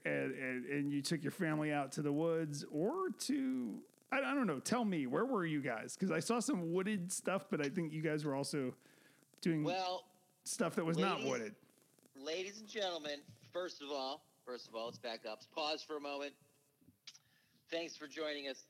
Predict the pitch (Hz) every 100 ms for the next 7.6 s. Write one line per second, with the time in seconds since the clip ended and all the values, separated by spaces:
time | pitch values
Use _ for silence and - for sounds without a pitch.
0 | _ 156 131 - 143 131 123 120 _ _
1 | _ _ _ _ _ _ _ _ _ 139
2 | 151 143 143 147 135 131 120 113 - -
3 | - - - _ _ _ _ - 151 127
4 | 120 113 - 110 95 113 107 104 98 98
5 | _ - - 117 110 104 113 98 101 104
6 | 95 95 _ 90 - 170 254 - - _
7 | _ - 165 180 180 160